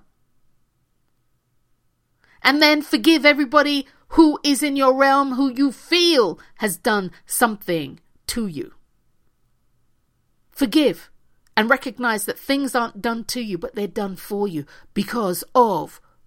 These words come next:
what you are doing inside,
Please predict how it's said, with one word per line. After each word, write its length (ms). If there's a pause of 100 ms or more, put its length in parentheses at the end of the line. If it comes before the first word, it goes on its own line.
what 200
you 480 (220)
are 100
doing 560 (400)
inside, 520